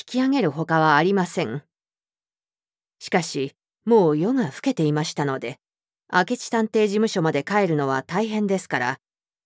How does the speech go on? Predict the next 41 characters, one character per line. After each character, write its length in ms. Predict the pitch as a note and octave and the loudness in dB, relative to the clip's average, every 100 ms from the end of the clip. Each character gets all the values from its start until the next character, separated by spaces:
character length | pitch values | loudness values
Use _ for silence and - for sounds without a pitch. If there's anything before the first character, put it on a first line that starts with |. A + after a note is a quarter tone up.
| _ | _
園 340 | - - C4 B3 | -12 0 2 4
田 100 | G3 | 2
さ 140 | E3 | 2
ん 80 | D#3+ | 2
の 120 | D3+ | 2
家 200 | D#3 - | -2 -2
に 160 | E3+ D3 | -2 -2
泊 140 | D3+ | -2
ま 120 | D#3+ | 0
る 100 | B3+ | 0
こ 120 | C4 C4 | 0 0
と 120 | A#3+ | 2
に 80 | D#3+ | 2
な 120 | C#3+ | 0
り 80 | D#3 | 0
ま 140 | D3+ | -2
し 160 | - - | -4 -14
た。 180 | - _ _ _ _ _ _ _ _ _ _ _ _ _ _ _ _ _ _ _ _ _ | -18 _ _ _ _ _ _ _ _ _ _ _ _ _ _ _ _ _ _ _ _ _
園 260 | - C4 A#3+ | -4 2 4
田 120 | G3 | 4
さ 120 | F3+ | 2
ん 80 | D#3+ | 2
の 120 | D#3+ | 2
家 220 | D#3 F#3+ | 0 -2
に 140 | F3+ D3 | 0 0
は 200 | C3 D3 | 0 -4
会 200 | - A#3 | -4 -4
社 120 | C4 | -2
の 140 | C4 B3+ | -2 -4
人 160 | - | -2
な 100 | B3 | 0
ど 120 | E3+ | 2
が 120 | D3+ C#3+ | 2 0
泊 140 | D3+ | -2
ま 80 | F3+ | -4
っ 60 | |
て 180 | F#3+ G3 | -2 -2
い 40 | F3+ | 0
る 100 | F3+ | 2
の 120 | D3+ | 0
で、 220 | C3+ C#3+ | -2 -4